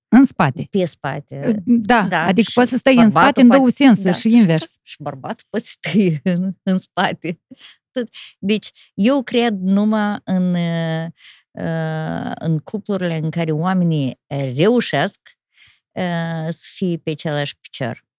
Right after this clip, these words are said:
Speaker 2: Și asta e posibil. Noi, ambii,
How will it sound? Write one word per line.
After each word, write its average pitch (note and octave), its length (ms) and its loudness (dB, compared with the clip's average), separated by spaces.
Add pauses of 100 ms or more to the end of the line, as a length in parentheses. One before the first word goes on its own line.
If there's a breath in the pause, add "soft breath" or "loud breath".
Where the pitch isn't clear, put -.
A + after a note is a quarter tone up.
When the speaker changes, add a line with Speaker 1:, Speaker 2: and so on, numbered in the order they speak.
(140)
Speaker 2:
Și - 220 -10 (240)
asta A#3+ 240 -8
e A3 40 -2 (100)
posibil. D#3 540 -10 (1400 soft breath)
Noi, A#3+ 520 0 (280)
ambii, F3 560 -4